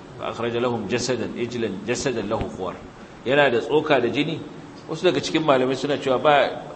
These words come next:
ba shi da tsoka da jini. Yawan-, shi ne yawanci-, yawancin, yawancin maganar, a, wa-, wasu daga cikin malamai suka ce ba shi da tsoka da jini.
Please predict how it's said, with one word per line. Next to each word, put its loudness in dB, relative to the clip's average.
ba 8
shi 0
da 2
tsoka 2
da -2
jini. -8
Yawan-, -4
shi -2
ne 0
yawanci-, -2
yawancin, -2
yawancin 4
maganar, 2
a, 0
wa-, 0
wasu -2
daga 0
cikin -4
malamai -2
suka -8
ce -4
ba 2
shi 0
da -4
tsoka -6
da -6
jini. -12